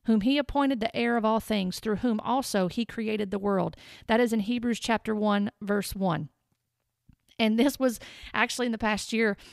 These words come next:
coming out of this movement. That was one of the scriptures, as I read that, it really confounded and started working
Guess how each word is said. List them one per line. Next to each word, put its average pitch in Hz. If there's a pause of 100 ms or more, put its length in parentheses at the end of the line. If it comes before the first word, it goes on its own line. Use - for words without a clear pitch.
(140)
coming 226
out 208
of 214
this 202
movement. 208
That 208
was 190
one 214
of 226
the 226
scriptures, 202
as 190
I 180
read 202
that, 180
it -
really 220
confounded 190 (460)
and 196
started 214
working 202